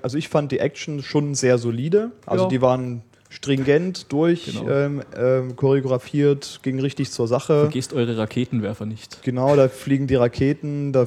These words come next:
Speaker 1: da kommen die, die Boote mit Gatlings und Maschinengewehren angebraust, da
Speaker 2: Ja,
Speaker 1: kommen die
Speaker 2: auch, auch
Speaker 1: Hubschrauber und
Speaker 2: zwischendurch
Speaker 1: alles.
Speaker 2: mal so Schleichspannung, also keine Ahnung, irgendwie Wache wird erschossen und dann währenddessen sch-, äh,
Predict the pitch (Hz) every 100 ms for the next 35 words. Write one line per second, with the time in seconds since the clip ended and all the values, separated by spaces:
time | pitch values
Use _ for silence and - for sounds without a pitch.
0 | - - 120 123 131 127 123 120 117 120
1 | 117 - 131 156 160 143 135 127 - 135
2 | 139 135 131 123 123 120 - 156 156 139
3 | 135 131 139 135 - - 131 131 - -
4 | - 85 120 143 160 - 135 135 135 131
5 | 135 123 127 135 139 131 123 131 120 -
6 | 113 147 - - 131 127 110 - 117 120
7 | 127 127 117 117 - 120 113 107 123 123
8 | 113 123 113 110 113 - 123 135 107 120
9 | 127 135 160 139 127 120 120 117 113 120
10 | 113 113 135 - - 117 127 123